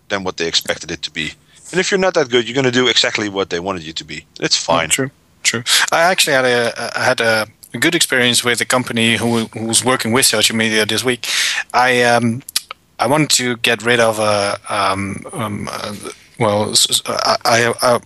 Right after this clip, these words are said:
Speaker 2: I had this program and I was paying for it, and, but I wasn't using the program, uh, so I wanted to get rid of it. And I tried to do that last year, but then they said, "I'm too late. You have to wait another year." And I was like, "Okay,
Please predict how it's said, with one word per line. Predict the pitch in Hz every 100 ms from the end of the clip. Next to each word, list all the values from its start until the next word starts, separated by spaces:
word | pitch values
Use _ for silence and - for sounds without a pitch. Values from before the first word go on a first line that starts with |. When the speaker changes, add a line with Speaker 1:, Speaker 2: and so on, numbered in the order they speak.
| _
Speaker 2:
I | 123 123
had | 139
this | -
program | - 127 127 123 120
and | 113
I | 107
was | 104
paying | - 120
for | 113 113 113
it, | 110 110 110
and, | 107 107
but | 107
I |
wasn't | 110 107 104
using | 110 -
the | 117
program, | 127 127 120 120 - - - - - - - -
uh, | - -
so | - 117
I |
wanted | 110 107
to | 104
get | 101
rid | 107 120
of | 117
it. | 120 _
And | - 104 107
I | 110 110
tried | - 123 117
to | 113
do | 113 110
that | 101 -
last | 117 117 110 -
year, | 123 131
but | 117
then | 113
they | 113
said, | - 117 - -
"I'm | 110
too | - 117
late. | 123 135
You | 127
have | 117
to | 117
wait | 117 110
another | 110 104 104
year." | 120 151 202 _ _ _ -
And | 110
I |
was | 104
like, | 107 101 -
"Okay, | 131 117 127